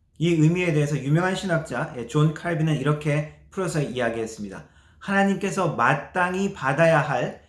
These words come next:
그 자신의 영광을 받기를 원합니다."라고 그렇게 풀어서 이야기합니다.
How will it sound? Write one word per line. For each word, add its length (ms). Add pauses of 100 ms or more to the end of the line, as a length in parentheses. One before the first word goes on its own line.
(160)
그 200
자신의 440
영광을 460
받기를 760
원합니다."라고 1500
그렇게 300
풀어서 280
이야기합니다. 680